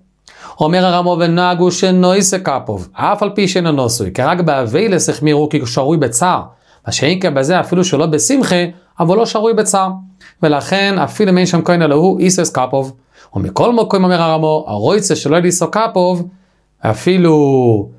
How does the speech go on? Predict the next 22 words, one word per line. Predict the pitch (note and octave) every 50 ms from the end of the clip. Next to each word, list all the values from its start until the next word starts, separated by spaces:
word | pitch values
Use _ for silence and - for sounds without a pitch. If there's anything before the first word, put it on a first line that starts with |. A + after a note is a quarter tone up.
| _ _
שאין | - - - A2 A2 B2+ D3+ D3
שם | - C#3 C3 B2+
כהנים | - C3+ C3 C#3+ D3+ C#3+
אחרים, | C3 - - C#3+ E3+ G#3 G#3+ G#3+ - F#3+ - - - _ _ _ _
אין | F3+ G#3 G#3+ G#3 G#3 G#3 G3+ E3+ - -
מויכין | - E3+ G3 G3+ F#3 F#3+ G3 F#3+ F#3
בידו. | F3+ D#3 D3 D3 C#3+ D3 D3 D3+ D3 - - _ - - -
רק | B2 A2 A2+ A#2 B2+ D#3 G#3 - - - _
שלא | - - - E3 C3+ A#2+
יהיה | A#2+ C3 D3+ F#3 G3
בבית | D#3+ E3 D#3 D3+ -
הכנסת | C#3+ - D3 F3 A3 G#3+ - - F#3+ F3+ F3+ F3+ F3+ - - - _ _ _ _ _
בשור | D#3+ D#3+ D#3+ D#3 - - - G#3 G3+ F#3 F#3 F#3+
שקוראים | F#3 F#3 - E3+ D#3+ E3 - F3 F#3 E3+ E3+ D#3+ D#3
כהנים, | D3 C3+ B2+ B2 C3 C#3+ E3 F#3+ A3+ A3 G#3+ - _ _ _ - - - _
או | E3+ E3
אומרים | D3+ C#3+ E3 A3 A#3 A3 G#3 G3+
להם | F#3+ F#3 F3+
ליטול | F3 F#3 G#3 - G3+ F#3+
ידיהם. | F#3+ E3+ D#3 D3+ D3+ D3+ D3+ D3+ - - _ _ _ _ - - - - _ _
והמשתברור | - F#3+ F#3+ F#3 F#3 G#3 G#3+ A3 G#3+
מוסיף, | F#3 E3 - - G#3+ G3+